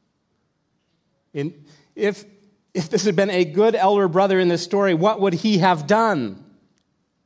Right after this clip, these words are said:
Again, I'll quote Timothy Keller here 'cause he says it better than I ever could. A true el-, elder brother would have seen the agony of the father over losing the younger son and said, "Father, I'm going to go out and look for my brother.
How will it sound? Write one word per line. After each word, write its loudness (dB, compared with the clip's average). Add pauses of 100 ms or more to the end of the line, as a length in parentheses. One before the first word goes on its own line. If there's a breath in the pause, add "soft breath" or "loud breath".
(1000)
Again, -4
I'll -4
quote -6
Timothy -8
Keller -6
here -8
'cause -10
he -8
says -8
it -10
better -4
than -8
I -6
ever -6
could. -4
A -2
true -6
el-, -4 (120)
elder -2
brother -4 (160 loud breath)
would -2
have -2
seen -4
the -8
agony -6
of -8
the -6
father -4
over -6
losing -8
the -8
younger -8
son -12
and -12
said, -10
"Father, -10 (1120)
I'm -6
going -8
to -10
go -6
out -8
and -12
look -12
for -20
my -16
brother. -20